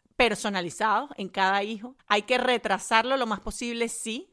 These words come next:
Sí creo que hay que retrasarlo lo más posible, porque es cuando ya tienen más criterio para saber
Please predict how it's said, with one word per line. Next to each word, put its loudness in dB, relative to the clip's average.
Sí -6
creo 4
que 0
hay 2
que -2
retrasarlo 0
lo -2
más -4
posible, -6
porque -4
es -10
cuando 0
ya 2
tienen 0
más 4
criterio 2
para -4
saber 0